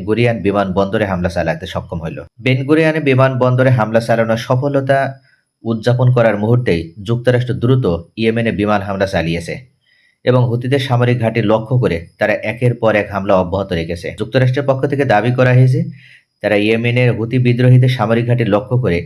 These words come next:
একশোটিরও বেশি জায়গায় আক্রমণ পরিচালনা করেছে এবং ইতোমধ্যে ইয়েমেনে ষোলো জনের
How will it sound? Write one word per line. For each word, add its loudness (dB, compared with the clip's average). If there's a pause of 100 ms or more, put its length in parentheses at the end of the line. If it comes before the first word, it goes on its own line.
একশোটিরও -2
বেশি -2
জায়গায় 2
আক্রমণ -4
পরিচালনা -2
করেছে -8 (300)
এবং 2
ইতোমধ্যে 2 (220)
ইয়েমেনে 2
ষোলো 2
জনের 0